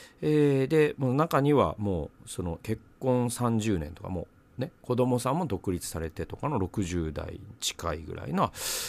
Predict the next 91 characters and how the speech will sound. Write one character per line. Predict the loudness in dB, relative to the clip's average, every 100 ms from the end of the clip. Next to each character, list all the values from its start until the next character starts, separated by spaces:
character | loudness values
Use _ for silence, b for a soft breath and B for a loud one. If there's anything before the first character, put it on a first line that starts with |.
| B
あ | -2
の、 | -2
牧 | -2 -4 -4
師 | -4 -4 -6
夫 | -6
婦、 |
夫 | -6 -6 -10 -8 -8
婦、 | -8 -14 -12
夫 | -6 -6
婦 | -6
っ | -14
て | -16
い |
う |
ん |
で | -10
す |
か？ | -10 B B B B B 0
え | 2
ー、 |
も | 4 2 0 _ _
う | -2
い |
ら | 0
っ |
し | -2 -4
ゃ | -6
っ | -8 _
て | -18
て | -14 -12
さ。 | -12 -12 B B B
で、 | 0
ま | 4
あ、 |
い | 6
ろ | 6
ん | 4
な | 4
年 | 2 2
代 | 0
の | -2
方 | -6 -8
い |
ら | -12
っ |
し | -14 -18
ゃ |
っ |
て | -20
て。 | -20 -20 B B B 0
で、 | 2
そ | 2 0 0
の | 0
中 | -2 -4 -6
で | -6
ね、 | -6 -8 -10
あ | -6 -6
の、 | -6 -6
す | -4
ご | 0 2
い | 2
ね、 | 0 -4
面 | -2 0 0
白 | 4 4
い | 6
ワ | 4 2
ー |
ク | -2 -2
シ | -2
ョ |
ッ |
プ | -2 -10 -10
が | -10
あ |
っ |
て | -10 -10
ね。 | -10 -12 _ _ -20 B B B B B
で、 | -2 -2
そ | 0
れ | 0 4
が | 4
ね、 | 4 2
何 | -4 -8 -8
だ |
っ | -10
た | -6
か | -4
な？ | -4
あ | -2
の | -2 0
ね、 | -2